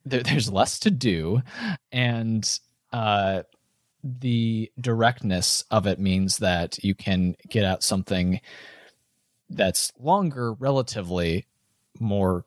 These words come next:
quickly. And I had some experience from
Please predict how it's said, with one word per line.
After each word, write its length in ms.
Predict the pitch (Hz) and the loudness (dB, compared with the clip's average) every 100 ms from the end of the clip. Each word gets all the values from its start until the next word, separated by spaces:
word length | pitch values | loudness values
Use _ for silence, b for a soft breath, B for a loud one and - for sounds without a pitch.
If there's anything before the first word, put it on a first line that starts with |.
| - | -8
quickly. 600 | - - - 78 71 - b b b - | -2 0 0 -4 -2 -6 b b b -8
And 560 | 113 110 107 101 101 - _ _ _ _ _ _ _ _ - | -2 0 2 0 -2 -4 _ _ _ _ _ _ _ _ -8
I 140 | 120 | -4
had 200 | 117 113 | 0 0
some 360 | - - 127 123 | -2 -2 0 0
experience 840 | 120 - 113 107 104 104 - - | -2 -4 0 2 2 2 0 -2
from 600 | - - 107 98 95 95 | -4 0 0 2 0 -2